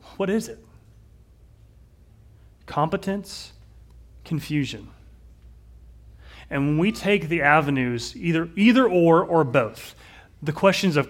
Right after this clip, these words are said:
of in the areas of our competence, we're so good at something, we've cornered the market, and yet it's still not enough, and we go to Jesus,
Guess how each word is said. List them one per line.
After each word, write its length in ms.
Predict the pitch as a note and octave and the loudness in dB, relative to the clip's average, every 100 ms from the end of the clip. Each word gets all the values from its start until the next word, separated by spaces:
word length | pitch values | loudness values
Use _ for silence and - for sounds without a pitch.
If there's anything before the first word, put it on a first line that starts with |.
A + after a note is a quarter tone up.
| - | -8
of 440 | D#4+ F#3 C#3 - - | -10 -6 -6 -8 -10
in 60 | E3 | -8
the 80 | E3+ | -4
areas 360 | E3 F3+ E3 | 0 4 4
of 80 | D3 | 2
our 100 | - | -2
competence, 600 | - - E3+ D3 - A#2+ | -4 2 2 2 -8 -8
we're 200 | C#3+ D#3 | -2 0
so 340 | D#3 - F#3 F#3+ | 0 2 4 4
good 220 | D3+ E3+ | 4 2
at 80 | - | 2
something, 400 | D3+ C3+ C3 B2+ | -2 -2 -2 0
we've 240 | D3+ D#3 - - | -2 -2 -12 -14
cornered 360 | - F#3 G3 E3+ | -2 2 2 2
the 60 | |
market, 440 | D#3 D3 D3+ B2+ A#2 - - - | 4 4 4 -2 -8 -16 -16 -4
and 100 | D#3+ | -2
yet 180 | D#3+ D#3 | -2 -4
it's 120 | - | -8
still 240 | - G3 | 0 2
not 160 | G3 F3 | 4 4
enough, 300 | D3 C3+ C3+ | 4 2 2
and 80 | D3 | 0
we 60 | |
go 120 | E3 | 4
to 80 | D#3+ | 2
Jesus, 640 | D3 D#3 D3 B2 A2+ - | 2 0 0 -2 -6 -12